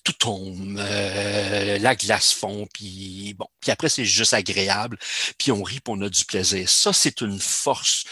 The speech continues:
du cours en ligne. Euh,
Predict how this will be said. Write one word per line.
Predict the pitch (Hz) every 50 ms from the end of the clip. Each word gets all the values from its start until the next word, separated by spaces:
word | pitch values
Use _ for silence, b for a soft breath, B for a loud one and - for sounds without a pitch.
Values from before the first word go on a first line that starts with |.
| B B B B B B
du | - - - -
cours | - 127 110 95 107
en | 107 101 101
ligne. | 101 101 113 127 165 208 214 135 - B B B B B B -
Euh, | 131 123 123 123 120 120 117 117 117 117 120